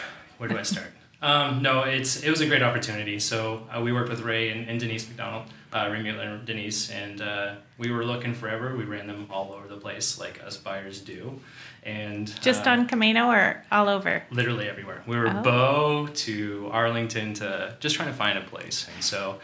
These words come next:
Speaker 1: um, opportunity struck on Camano. I've got family ties here, so,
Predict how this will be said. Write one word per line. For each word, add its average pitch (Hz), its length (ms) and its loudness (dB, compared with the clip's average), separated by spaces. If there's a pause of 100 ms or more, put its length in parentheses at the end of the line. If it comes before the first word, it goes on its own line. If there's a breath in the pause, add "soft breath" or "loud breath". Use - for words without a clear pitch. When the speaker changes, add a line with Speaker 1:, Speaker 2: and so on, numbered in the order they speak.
(300 loud breath)
Speaker 1:
um, 101 340 -4
opportunity 113 480 2
struck 110 320 2
on 110 160 -2
Camano. 110 540 -2
I've 98 320 -4
got - 200 -2
family 101 240 -4
ties 98 280 -2
here, 101 400 -6
so, 95 420 -2